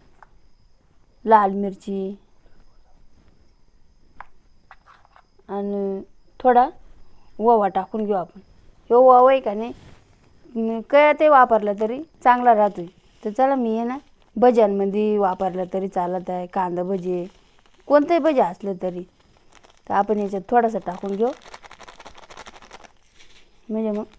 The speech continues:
तो चांगला राहत आहे. थोडासा चुरगळून टाकायचा. आणि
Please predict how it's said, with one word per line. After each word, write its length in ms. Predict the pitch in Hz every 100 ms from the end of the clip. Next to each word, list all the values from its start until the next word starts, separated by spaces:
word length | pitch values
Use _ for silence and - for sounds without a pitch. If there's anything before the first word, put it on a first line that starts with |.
| -
तो 60 |
चांगला 400 | 196 214 214 220
राहत 260 | 208 196 180
आहे. 80 | 180 _ _ _ _ _ _ _ _ _ _ _ _ _ - - _ _ _ _ _ _ _ -
थोडासा 440 | 240 208 196 240
चुरगळून 540 | 247 - 214 185 170 170
टाकायचा. 420 | 175 190 185 175 - - - _ _ - _ _ _ _ _ - _ _ _ _ _ _ _ _ _ _ _ _ - - - - - - - -
आणि 80 | -